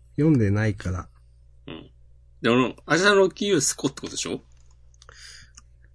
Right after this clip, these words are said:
Speaker 1: いや。
Speaker 2: あ、そうではないの？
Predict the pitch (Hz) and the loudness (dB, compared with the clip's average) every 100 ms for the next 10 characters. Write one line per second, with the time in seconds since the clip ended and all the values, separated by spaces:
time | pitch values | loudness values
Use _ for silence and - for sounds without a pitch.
0 | - - 131 139 160 208 - - - - | -12 -2 0 4 4 2 -2 -14 -14 -18
1 | - 170 - - - 147 - - - 277 | -8 -8 -8 -10 -2 -2 -2 -12 4 6
2 | 254 147 107 110 87 | 8 6 4 2 0